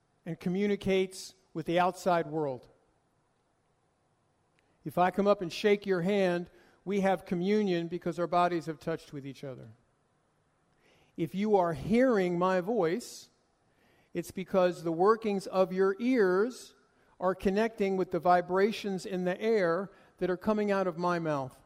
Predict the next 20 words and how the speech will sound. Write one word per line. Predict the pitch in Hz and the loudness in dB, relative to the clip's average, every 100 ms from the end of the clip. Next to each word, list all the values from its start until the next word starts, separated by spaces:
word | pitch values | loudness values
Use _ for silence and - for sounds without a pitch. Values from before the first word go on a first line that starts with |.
| _ _ _ _ _ _ _ _ _ _ _ _ _ | _ _ _ _ _ _ _ _ _ _ _ _ _
And | 175 | -8
so | - 185 | -4 -2
the | 175 | 2
body | 202 220 220 | 4 4 4
is | 196 | 2
how | 208 196 | 2 2
we | 190 | 2
communicate | 190 185 190 185 185 165 | -2 -4 -2 -2 -2 -4
with | 160 | -6
the | 151 | -8
world. | 147 147 131 - _ _ _ _ _ _ _ _ _ _ _ _ _ _ _ | -6 -6 -6 -12 _ _ _ _ _ _ _ _ _ _ _ _ _ _ _
The | 151 165 | -8 -8
soul | - - 247 269 220 185 190 254 262 - _ _ _ _ _ _ _ _ _ _ - | -6 0 2 6 6 6 4 2 -4 -10 _ _ _ _ _ _ _ _ _ _ -12
is | 165 - | -12 -6
how | 185 180 | -4 -2
we | 185 175 | -4 -6
should | - 247 254 - | -6 -4 -4 -6
communicate | 202 175 180 180 170 175 175 170 | -8 -6 -4 -6 -6 -6 -6 -8
with | 147 147 | -10 -8
God. | 151 135 - | -8 -8 -12